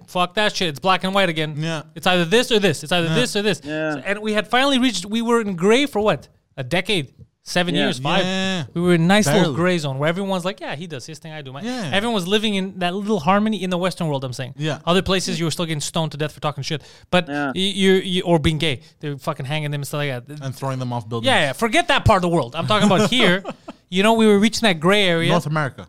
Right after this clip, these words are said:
Speaker 1: And then now we went right again to black and white. No, it's either this or nothing. It's either this or nothing. Like, people
Speaker 2: Yeah.
Speaker 1: are hard-headed again.
Speaker 2: It's weird. There's a white rapper. He, uh, he made a nice music
Speaker 1: Tom
Speaker 2: video.
Speaker 1: McDonald.
Speaker 2: Yeah.
Speaker 1: Yeah.
Speaker 3: That's
Speaker 2: And he was, uh, talking about how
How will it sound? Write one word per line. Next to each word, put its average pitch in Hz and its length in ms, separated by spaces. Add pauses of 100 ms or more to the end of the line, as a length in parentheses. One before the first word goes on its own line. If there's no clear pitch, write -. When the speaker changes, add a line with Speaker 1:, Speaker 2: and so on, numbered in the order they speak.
Speaker 1:
And 170 100
then 190 140
now 190 100
we 196 80
went 185 160
right 180 260
again 180 140
to 160 80
black 160 220
and 165 80
white. 151 120
No, 185 120
it's 170 100
either 170 200
this 208 200
or 165 80
nothing. 139 240 (120)
It's 151 100
either 147 160
this 185 200
or 185 40
nothing. 156 200
Like, 139 120
people 170 480
Speaker 2:
Yeah. 139 300
Speaker 1:
are 151 40
hard-headed 156 420
again. 123 220 (160)
Speaker 2:
It's - 180
weird. 151 300 (120)
There's 143 180
a 139 260
white 175 260
rapper. 127 380 (140)
He, 113 200
uh, 98 420 (480)
he - 140
made 143 200
a 131 60
nice 139 200
music 135 220
Speaker 1:
Tom 180 180
Speaker 2:
video. 208 100
Speaker 1:
McDonald. 185 440 (140)
Speaker 2:
Yeah. 156 360
Speaker 1:
Yeah. 185 180
Speaker 3:
That's 143 440
Speaker 2:
And 127 120
he 127 120
was, 123 240
uh, 127 140
talking 143 240
about 139 180
how 131 320